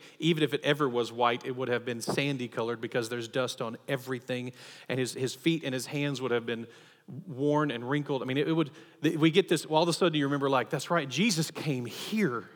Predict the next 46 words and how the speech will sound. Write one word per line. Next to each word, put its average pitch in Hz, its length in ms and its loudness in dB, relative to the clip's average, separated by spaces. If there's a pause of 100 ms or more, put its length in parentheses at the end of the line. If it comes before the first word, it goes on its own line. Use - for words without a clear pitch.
(1160)
God 208 240 2
came 143 240 0
here, 190 340 0
and 139 100 -2
he 190 100 2
got 147 220 2
dust 220 280 0
on 131 100 -2
his 120 140 -4
feet." - 520 -6 (1300)
I - 60 -2
mean, 170 60 2
that's, - 180 -2 (680)
he - 180 -2
got 180 220 0
wet 220 240 2
standing 175 340 2
in 170 60 2
the 156 80 2
Sea 175 160 0
of 147 80 0
Galilee. 156 320 -2
Like, 127 240 -2
the 151 80 2
water 175 400 2
lapped 147 480 0
on 143 100 -4
his 139 200 -4
feet. - 460 -6
I 135 40 -16
mean, 151 100 -2
this 202 80 -2
is 190 140 0
a, 151 140 2 (640)
you 170 100 2
have 190 80 6
this, 175 140 4
this 165 180 -2
powerful 190 540 2
picture. 190 320 -2
God 190 400 -4
came 135 380 -2
near. 226 240 0
This 135 200 -4
is 190 140 -6
the, 139 180 2